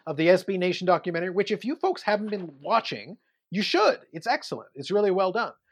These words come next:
And we finally got the last episode in there, uh, which was solid.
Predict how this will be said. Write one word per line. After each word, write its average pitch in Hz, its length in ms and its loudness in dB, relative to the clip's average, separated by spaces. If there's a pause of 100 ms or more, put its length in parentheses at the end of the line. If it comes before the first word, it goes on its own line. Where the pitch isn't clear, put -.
(300)
And 170 320 4
we 160 100 0
finally 185 300 2
got 180 160 0
the 156 60 -6
last 156 280 0
episode 151 400 0
in 151 80 -4
there, 190 400 -4
uh, 147 220 -2
which 147 180 -6
was 143 160 -10
solid. 156 340 2